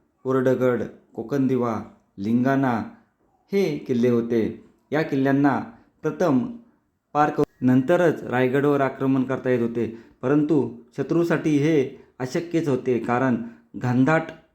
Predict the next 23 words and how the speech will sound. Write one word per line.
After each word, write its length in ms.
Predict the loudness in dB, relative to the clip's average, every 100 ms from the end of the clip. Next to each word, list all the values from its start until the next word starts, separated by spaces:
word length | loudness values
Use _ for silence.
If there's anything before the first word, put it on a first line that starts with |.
| -6
जंगल 420 | -2 0 0 0
व 260 | 0 0 0 -4 -20 _ _ -4
उंचच 440 | -2 0 -2 -2
उंच 240 | 0 2 2 2 0 -6 -16 -10
पहाड 300 | -4 -2 0
हे 520 | 2 2 2 0 -12 _ _ -12
आहे, 300 | -6 -2 -4
त्याच्यामुळे 600 | -4 -6 0 2 2 2 -2 -14 _ -8
रायगडवर 500 | -2 0 2 2 2
आक्रमण 420 | 0 -2 0 0
करणे 400 | 0 0 0 0 -4 -16 _ -4
सहजासहजी 640 | 0 0 0 -2 0 -2
कोणालाही 500 | 0 0 2 2 0
शक्य 300 | -2 -6 -2
नव्हते. 480 | -2 -2 -2 -2 -6 -20 _ _ _ _ _ _
अशा 240 | -14 -2 2
या 320 | 4 2 -2 -14 _ _ -6
दुर्ग 380 | 0 2 2
आणि 280 | 2 4 0
दुर्गम 400 | 0 0 4 2
भागातला 460 | 2 -2 -4 -4 -4
रा-, 200 | -4 -10 _ _
हा 320 | -8 -6 -6